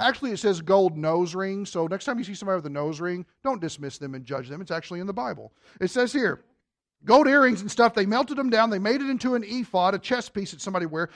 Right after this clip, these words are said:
and they placed it in his city, Ophrah. That's not Oprah, okay? It's Ophrah.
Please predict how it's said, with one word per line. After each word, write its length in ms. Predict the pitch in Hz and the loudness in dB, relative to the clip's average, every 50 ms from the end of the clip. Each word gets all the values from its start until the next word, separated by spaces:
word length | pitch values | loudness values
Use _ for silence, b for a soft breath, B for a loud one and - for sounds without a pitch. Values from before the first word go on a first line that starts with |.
| B B B | B B B
and 100 | 202 220 | -2 -2
they 100 | 220 208 | -2 -2
placed 340 | - - 254 311 339 339 - | 2 2 4 4 4 2 -2
it 100 | 339 269 | -4 -2
in 120 | 285 277 | -2 0
his 180 | 277 269 254 - | 0 0 -2 -2
city, 460 | - - 294 277 233 196 190 214 - _ _ _ _ - | -4 -4 -4 -2 -2 -2 -2 -4 -6 _ _ _ _ 4
Ophrah. 600 | 226 277 370 - - - 185 156 156 185 240 247 | 6 6 6 6 2 0 0 2 2 2 2 0
That's 200 | - 180 185 - | -4 -4 -2 0
not 200 | 202 202 208 - - | 0 0 0 0 0
Oprah, 480 | 185 190 185 - - 135 123 117 104 - | 0 0 0 0 -4 -10 -10 -10 -10 -12
okay? 240 | 131 - 160 156 | -10 -6 -6 -6
It's 120 | 151 - - | -6 -6 -6
Ophrah. 480 | - 165 180 180 - - 120 104 127 | -4 -4 -4 -4 -6 -10 -14 -14 -14